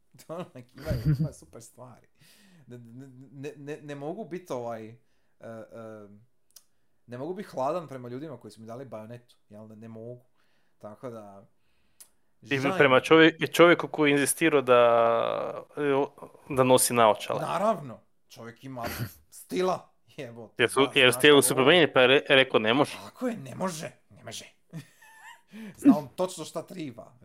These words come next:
Speaker 1: čovjek je bog i batina. E, uglavnom, čudna situacija. I to, žao mi je to vidjeti.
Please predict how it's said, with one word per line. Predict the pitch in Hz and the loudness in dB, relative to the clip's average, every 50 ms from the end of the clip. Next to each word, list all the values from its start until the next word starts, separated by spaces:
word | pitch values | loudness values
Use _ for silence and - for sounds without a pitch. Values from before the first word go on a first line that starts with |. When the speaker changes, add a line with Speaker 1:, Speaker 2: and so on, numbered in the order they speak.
| 104 _ | -20 _
Speaker 1:
čovjek | - 120 127 127 - | -18 -18 -18 -16 -18
je | 107 98 | -20 -20
bog | 101 - 156 156 143 123 | _ -8 -8 -8 -8 -8
i | 131 | -12
batina. | 120 - 117 - _ - 117 104 - _ _ _ _ _ _ _ _ _ _ _ _ _ _ _ _ | -18 -20 -20 -20 _ -20 -20 -20 -20 _ _ _ _ _ _ _ _ _ _ _ _ _ _ _ _
E, | _ - 117 120 120 120 120 117 113 110 107 95 82 67 65 123 _ _ | _ -18 -16 -14 -14 -14 -14 -14 -16 -16 -18 -20 -20 -20 -20 _ _ _
uglavnom, | - 123 127 143 175 220 240 202 139 117 _ _ _ _ _ _ _ _ _ _ _ _ _ _ _ _ _ _ _ 131 123 120 _ _ _ _ | -16 -8 -4 -4 -2 -2 -4 -6 -8 -12 _ _ _ _ _ _ _ _ _ _ _ _ _ _ _ _ _ _ _ -20 -20 -20 _ _ _ _
čudna | - - 240 226 180 147 | -16 -14 -14 -12 -12 -14
situacija. | 127 - 123 - 104 - - _ _ - _ _ _ _ _ _ _ _ _ _ | -16 -18 -20 -20 -20 -20 -20 _ _ -20 _ _ _ _ _ _ _ _ _ _
I | _ 113 110 107 104 | _ -20 -20 -20 -20
to, | 98 - 135 135 135 123 - 85 90 117 113 113 117 | _ -16 -14 -12 -12 -14 -14 -18 -20 -20 -20 -20 -20
žao | 120 117 120 151 170 175 | -16 -10 -8 -6 -6 -8
mi | 151 131 | -8 -14
je | 123 | -16
to | - 139 | -16 -16
vidjeti. | 110 101 - _ _ _ - | -18 -18 -20 _ _ _ -20